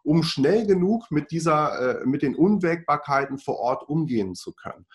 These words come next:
Und wir waren, habe ich festgestellt, wir waren so ein agiles Team. Wir haben alle Prinzipien eigentlich gelebt tagtäglich und das ist auch etwas, was ich dann jetzt sehr, äh, bildreich auch in Vorträgen oder in Seminaren teile, weil es einfach deutlich macht,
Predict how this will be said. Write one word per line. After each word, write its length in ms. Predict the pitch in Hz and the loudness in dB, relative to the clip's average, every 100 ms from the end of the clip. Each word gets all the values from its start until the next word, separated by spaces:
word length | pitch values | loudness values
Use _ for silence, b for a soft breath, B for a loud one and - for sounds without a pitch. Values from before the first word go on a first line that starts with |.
| B B | B B
Und 180 | - 147 | 0 0
wir 300 | 135 190 214 | 2 2 2
waren, 440 | 135 175 196 123 104 | 2 2 0 0 -2
habe 140 | 120 | -4
ich 80 | 127 | -4
festgestellt, 680 | 185 202 - 147 - 117 113 | -6 -6 -8 -10 -2 -2 0
wir 140 | 135 | -2
waren 280 | 117 156 180 151 | -2 -2 -2 -2
so 100 | 139 | -2
ein 240 | 120 110 | -2 0
agiles 520 | 101 104 104 92 - | -2 -4 -8 -10 -14
Team. 280 | - 98 87 | -14 -14 -12
Wir 120 | 90 127 | -4 -2
haben 160 | 170 | 0
alle 320 | - 165 196 | 2 2 0
Prinzipien 720 | 196 - 165 - 190 185 170 165 | -4 -4 -6 -6 -8 -2 -2 0
eigentlich 540 | 131 151 170 160 160 | 0 0 -2 -8 -4
gelebt 560 | 143 135 151 208 196 - | -2 0 0 0 -2 -4
tagtäglich 640 | 101 - 127 - 165 160 | -4 -2 -4 -2 -6 -4
und 80 | 117 | -4
das 160 | 147 | -4
ist 120 | 170 160 | -6 -8
auch 120 | 147 | -6
etwas, 320 | 147 135 131 | -6 -6 -6
was 160 | 135 143 | -6 -6
ich 160 | 139 B B B _ | -10 B B B _
dann 200 | 123 131 | -2 2
jetzt 240 | 139 139 | 0 2
sehr, 340 | 131 127 117 - | 2 4 2 0
äh, 80 | 107 | -8
bildreich 800 | 117 151 233 240 - 101 110 113 | -2 2 2 -2 -2 -2 0 -4
auch 180 | 120 117 | -6 -6
in 140 | 113 | -8
Vorträgen 520 | 113 - - 139 127 | -4 -6 -4 -2 -2
oder 160 | 117 110 | -2 -4
in 100 | 107 | -4
Seminaren 680 | 117 127 117 110 123 123 123 | -2 0 0 0 -2 -4 -8
teile, 480 | - 175 226 165 104 | -2 -2 -2 -2 -2
weil 140 | - | -4
es 100 | - | -4
einfach 300 | - 123 113 | -6 -6 -8
deutlich 400 | - 151 190 - - | -4 -2 -2 -8 -4
macht, 200 | 113 | -2